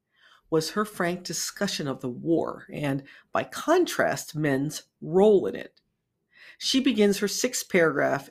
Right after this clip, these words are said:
in the first person plural, we. And we refers, as she does, to women, the women of Radcliffe. And here's the first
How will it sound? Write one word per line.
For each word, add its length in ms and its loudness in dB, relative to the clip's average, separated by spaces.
in 100 -2
the 100 -4
first 480 -4
person 440 -6
plural, 500 -8
we. 540 -6
And 380 0
we 300 4
refers, 800 2
as 260 -4
she 220 -4
does, 320 0
to 160 -8
women, 500 -4
the 100 -4
women 300 -2
of 140 -8
Radcliffe. 680 2
And 100 -12
here's 220 -6
the 80 -10
first 480 -8